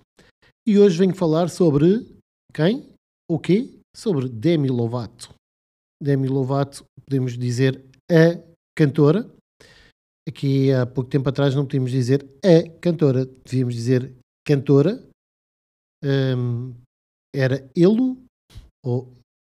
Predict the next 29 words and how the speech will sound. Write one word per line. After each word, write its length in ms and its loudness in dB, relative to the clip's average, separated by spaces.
eh, 460 -2
já 120 -4
não 100 -4
sei 200 -8
que, 100 -12
como 160 -6
é 40 -2
que 80 -10
se 80 -12
dizia. 280 -6
Porquê? 540 -2
Porquê 180 -4
esta 200 -2
confusão 400 -2
toda? 320 -10
Porque 840 0
o 160 -2
ano 160 0
passado 640 -2
a 380 0
Demi, 640 2
agora 320 -4
já 160 -10
se 60 -14
pode 160 -8
dizer 220 -8
a 320 0
Demi 300 -4
Lovato, 560 -8